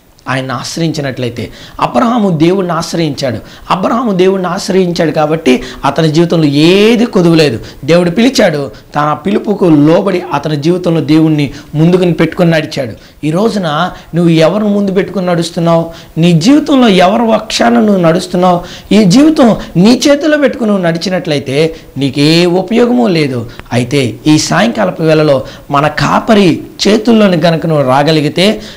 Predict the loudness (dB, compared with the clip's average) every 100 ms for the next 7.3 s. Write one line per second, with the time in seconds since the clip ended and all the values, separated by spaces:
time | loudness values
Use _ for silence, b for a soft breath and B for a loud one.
0 | B -2 0 -2 -2 -4 -4 -6 -6 -6
1 | -4 -4 -2 -4 -4 -2 -2 -2 -2 -2
2 | -2 -4 B B -2 0 0 2 0 0
3 | -4 -4 -4 -4 -2 0 0 0 0 0
4 | -2 -2 -2 -2 -4 -6 -8 B B -10
5 | -6 -2 -2 -2 -4 -4 -4 -4 -4 -4
6 | -6 -6 -2 -2 0 -2 -2 0 -2 -2
7 | -4 -6